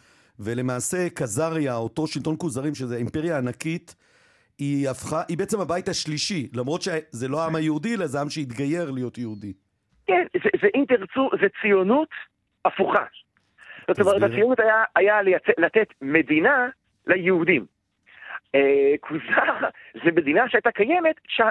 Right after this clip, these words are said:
Speaker 2: שהם כולם שם הפכו ליהודים, על פי הסיפור הזה, על פי האגדה הזאת. זאת
Speaker 1: עכשיו,
Speaker 2: אומרת,
Speaker 1: אני
Speaker 2: עכשיו
Speaker 1: יודע, אני יודע שזה, אתה לא מומחה לזה, אתה הזהרת אותנו גם מראש,
Speaker 2: נכון.
Speaker 1: אבל, אבל אנחנו כן יודעים שהיו במ-, בבית השלישי הזה,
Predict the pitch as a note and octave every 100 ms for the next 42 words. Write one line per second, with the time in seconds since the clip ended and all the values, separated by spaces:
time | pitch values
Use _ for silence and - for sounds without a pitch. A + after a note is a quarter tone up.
0 | - - - A3 - A#3 C4 C4 B3 -
1 | F#4 D4 F3 C#3 B2 A2+ - _ - -
2 | F3 D#3 F3+ - F3+ E3+ D3+ C#3 C3+ -
3 | D3 B2 C#3 B2+ A#2 G#2+ - - - -
4 | - E3 G3 G#3+ D#3+ E3+ D3+ F#3+ E3+ E3+
5 | E3 G#3 G3+ F3 D#3 C#3+ C#3+ C3+ D3 D3
6 | C3 - C3+ C3+ A2+ D#3 F3 - A#2+ A#2+
7 | C3 C#3+ D#3+ D3+ B2+ A#2 A#2+ A2+ C3 C#3+
8 | - - _ _ - D3+ D3 D3+ C#3 C#3+
9 | C#3+ C3 C#3+ G#3 A3+ A#3+ G#3+ D#3+ C3 D3
10 | E3+ C#3 B2 B2 B2+ A2 G#2+ C#3 F#3+ E3+
11 | - C3 A#2+ E3 F3+ A#2+ G#2 A#2+